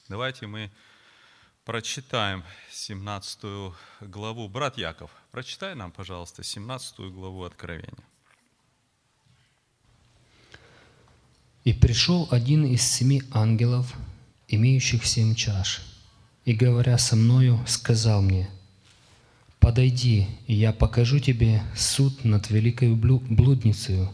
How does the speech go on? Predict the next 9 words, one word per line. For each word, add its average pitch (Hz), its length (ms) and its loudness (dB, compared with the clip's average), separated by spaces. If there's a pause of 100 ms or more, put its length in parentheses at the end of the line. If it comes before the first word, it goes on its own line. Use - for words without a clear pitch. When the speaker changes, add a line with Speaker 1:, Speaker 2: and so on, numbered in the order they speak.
(140)
Speaker 2:
сидящую 107 640 0
на 104 160 2
водах 110 400 0
многих. 95 480 0 (760)
С - 180 -2
нею 151 260 4
блудодействовали 139 840 2
цари 120 380 2
земные, 113 720 4